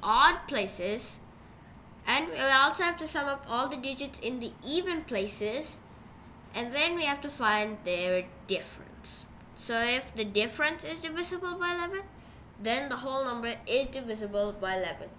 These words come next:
If the difference is not divisible by eleven, then the whole number is not divisible by eleven.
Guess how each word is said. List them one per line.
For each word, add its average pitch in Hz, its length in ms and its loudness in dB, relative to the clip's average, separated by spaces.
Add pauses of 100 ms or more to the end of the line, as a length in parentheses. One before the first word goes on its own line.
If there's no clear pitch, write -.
(120)
If 202 160 -6
the 226 80 -6
difference 254 440 -2
is 214 160 -8
not 214 360 0
divisible 311 520 -2
by 294 140 2
eleven, 302 340 -2 (680)
then 247 140 -4
the 269 80 2
whole 269 200 0
number 247 220 -2
is 262 240 -4
not 262 300 2
divisible 190 560 -8 (1600)
by 185 140 0
eleven. 175 180 -4